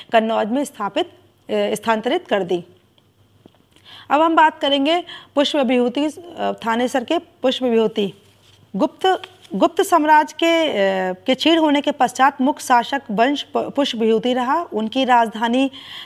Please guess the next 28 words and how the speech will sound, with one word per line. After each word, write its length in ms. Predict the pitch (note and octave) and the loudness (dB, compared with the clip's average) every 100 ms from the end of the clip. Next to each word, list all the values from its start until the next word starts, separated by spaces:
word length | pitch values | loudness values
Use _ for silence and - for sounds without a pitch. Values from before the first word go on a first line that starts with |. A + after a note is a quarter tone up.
| - G#3 | -4 0
थानेसर 520 | G#3 A3 G#3+ C#4+ D#4 | 0 0 -2 -2 -2
या, 460 | - A3 G#3+ G#3+ A3 G#3+ - _ | 0 2 4 2 -2 -6 -18 _
अ, 40 | G#3 G3+ G3 G3+ G#3 | -4 -2 -2 -4 -2
आज 260 | A3 A3+ | 0 0
के 100 | - | 0
परिप्रेक्ष्य 400 | G#3+ A#3 A#3+ A#3 C4 | -2 -2 -2 -2 -2
में 20 | |
हम 100 | A#3+ | 0
बात 240 | A3+ G#3+ A3+ | 0 0 -2
करें 220 | A3 A#3+ | -2 -2
कुरुक्षेत्र 600 | A#3+ A#3 A#3 B3 A#3 A#3+ | -2 -2 0 0 0 0
में 140 | B3 | -2
थानेसर 440 | B3 A3 G#3 G#3+ B3+ | -2 -2 -2 -4 -4
थी। 440 | - E4+ F#4+ - - - - - _ _ _ _ | 0 0 0 -12 -20 -18 -18 -20 _ _ _ _
प्रभाकर 440 | A#3+ A#3+ C4+ C#4+ E4+ | 2 4 2 0 0
वर्धन 300 | D4+ D#4 D4+ | 0 0 0
ने 160 | E4 | 0
सिंहासन 460 | - C4+ C4 C#4+ C4 | 0 0 0 0 0
रोहण 240 | C4 C4+ | 2 0
के 200 | C4+ C#4+ | 0 -2
पश्चात 540 | C#4 A#3 - B3 B3+ A#3+ | 0 -4 0 0 0 0
ये 120 | B3 | 0
वंश 360 | A#3+ B3+ - - - - - | 2 0 -4 -14 -20 -6 -4
अत्यधिक 380 | A3 B3 C#4 | 0 -2 -2
प्रभावी 420 | A3 G3+ G#3 G#3 A#3 | -2 0 0 0 0
हो 140 | B3+ | 2
गया 220 | B3+ B3+ | 2 2
था। 200 | B3+ E4 | 0 -6